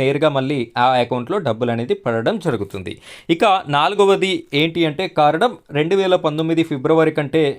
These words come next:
ముందు పట్టా అయినటువంటి వారికి మాత్రమే ఈ పథకం ద్వారా డబ్బులు వస్తున్నాయి. ఆ తర్వాత పట్టాలు అయినటువంటి వారికైతే ఈ యొక్క డబ్బులైతే రావడం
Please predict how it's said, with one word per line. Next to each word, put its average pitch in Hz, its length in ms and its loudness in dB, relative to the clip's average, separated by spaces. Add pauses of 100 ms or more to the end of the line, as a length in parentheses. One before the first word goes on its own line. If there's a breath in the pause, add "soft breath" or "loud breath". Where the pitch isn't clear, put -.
(220)
ముందు 165 340 0
పట్టా 151 300 2 (200)
అయినటువంటి 143 500 -4
వారికి 127 320 0
మాత్రమే 131 340 -4 (180)
ఈ 123 40 0 (100)
పథకం 143 340 -4
ద్వారా 123 240 2
డబ్బులు 123 300 -2
వస్తున్నాయి. 147 440 0 (480 loud breath)
ఆ 147 40 4 (100)
తర్వాత 170 320 2 (160)
పట్టాలు 147 380 2 (140)
అయినటువంటి 135 500 -2
వారికైతే 120 440 2 (200)
ఈ 139 80 2
యొక్క 135 240 0
డబ్బులైతే 131 440 0 (240)
రావడం 127 320 2